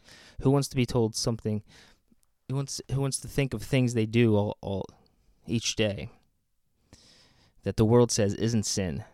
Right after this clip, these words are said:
and now all of a sudden you're hearing the gospel that you need to turn,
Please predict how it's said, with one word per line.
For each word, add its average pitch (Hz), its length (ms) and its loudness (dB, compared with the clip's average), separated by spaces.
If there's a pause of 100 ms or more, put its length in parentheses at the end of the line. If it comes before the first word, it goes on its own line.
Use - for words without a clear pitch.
(280)
and 104 80 -2
now 104 140 0
all 107 80 2
of 110 80 -2
a 107 40 -4
sudden 98 400 -2 (1300)
you're 107 160 -6
hearing 113 240 4
the 101 60 0
gospel 107 400 -2
that 101 80 -8
you 92 80 -4
need 107 140 -6
to 101 100 -10
turn, 165 540 -2